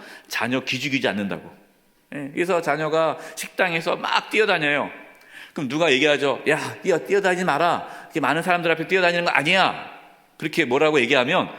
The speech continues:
부모가 "당신이 뭔데 우리 아이 기죽이냐고. 어. 아, 뛰어놀아라, 뛰어놀아라. 어, 건강하니까 뛰어노는 거죠. 좋다, 좋다, 좋다." 하면서 아이가 잘못된 길을 걸어가도 무조건 칭찬하는 부모가 있어요. 여러분, 그 자녀가 잘 될까요?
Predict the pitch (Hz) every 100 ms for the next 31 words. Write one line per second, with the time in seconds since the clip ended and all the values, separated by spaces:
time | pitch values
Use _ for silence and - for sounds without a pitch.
0 | - - 147 147 147 - - - 165 175
1 | 180 151 170 170 170 143 143 147 123 123
2 | 123 120 127 117 92 87 - _ _ _
3 | _ _ _ _ - - _ _ _ _
4 | _ _ _ - - - - 226 196 160
5 | 156 185 175 160 165 156 - - _ _
6 | _ _ _ _ _ - 143 127 151 175
7 | 180 160 165 180 151 165 143 139 139 147
8 | - 147 - 165 147 175 160 156 160 220
9 | 226 - - - 147 185 196 214 202 -
10 | - 147 190 220 214 233 220 196 185 196
11 | 180 147 165 131 175 135 165 262 269 254
12 | - 277 254 233 220 190 180 180 131 -
13 | 135 107 - 165 185 185 170 - 180 175
14 | 127 156 156 101 110 151 - 127 214